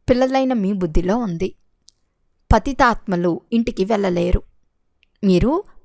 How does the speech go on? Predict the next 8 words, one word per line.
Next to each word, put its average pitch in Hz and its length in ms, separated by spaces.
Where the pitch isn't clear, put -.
పాస్ 220 260
అయి 226 100
వెళ్తారు. 180 520
మిగిలిన 208 340
వారు 240 440
శిక్షలు - 500
అనుభవించి 196 580
వెళ్తారు. 185 500